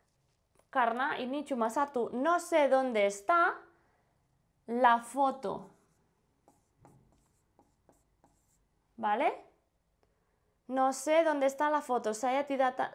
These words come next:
tahu di mana ada fotonya. Tapi kalau kita mau bilang sesuatu yang plural, no sé Ini dari verbo saber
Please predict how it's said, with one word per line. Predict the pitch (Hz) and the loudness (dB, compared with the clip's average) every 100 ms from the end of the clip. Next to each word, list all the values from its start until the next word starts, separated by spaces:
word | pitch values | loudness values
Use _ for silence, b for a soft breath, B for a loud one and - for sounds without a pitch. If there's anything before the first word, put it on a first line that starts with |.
| - | 0
tahu | 269 277 320 226 | 4 4 2 -4
di | |
mana | 240 240 269 269 277 320 - | -4 -2 0 0 0 0 0
ada | 233 226 285 359 | -2 2 2 0
fotonya. | - 254 240 254 240 226 214 190 185 b b b b b _ | -6 -6 -2 2 2 2 0 0 -6 b b b b b _
Tapi | 302 302 | -2 0
kalau | 359 302 285 | 0 0 0
kita | 294 302 | -2 -2
mau | 294 | 0
bilang | 294 285 294 | 0 -2 -2
sesuatu | 285 277 294 285 277 | -6 -8 -2 -2 0
yang | 262 247 | -2 -2
plural, | 247 349 339 285 311 415 - b b b b b b - | -2 2 4 6 4 0 -8 b b b b b b -4
no | 262 294 339 339 359 392 427 427 _ _ _ - _ _ _ _ | 0 2 4 6 6 2 -2 -10 _ _ _ -20 _ _ _ _
sé | - - 320 320 302 403 - _ _ _ | -18 -4 0 0 0 -4 -10 _ _ _
Ini | 269 285 320 | -4 -2 2
dari | 285 269 | 2 2
verbo | 240 240 233 240 | -2 -4 -4 -6
saber | 240 220 214 | -4 -2 0